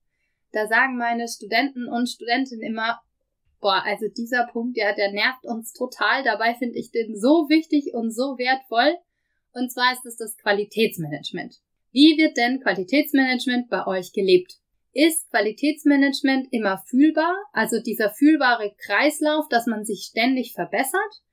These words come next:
Wird der wertschöpfend genutzt oder ist es eher was, was nervt?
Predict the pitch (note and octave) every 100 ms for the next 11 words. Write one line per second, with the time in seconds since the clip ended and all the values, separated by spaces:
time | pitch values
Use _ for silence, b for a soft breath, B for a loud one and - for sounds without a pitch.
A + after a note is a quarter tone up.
0 | _ _ G3+ A#3+ B3 A3+ G#3+ A#3 A#3 A#3
1 | - G3 F#3 F#3 D4+ E4 - B3 A#3+ A#3
2 | A#3 B3+ A#3 G#3+ G3+ G3 G3 F3 - F3+
3 | F3+ G#3+ E4 - -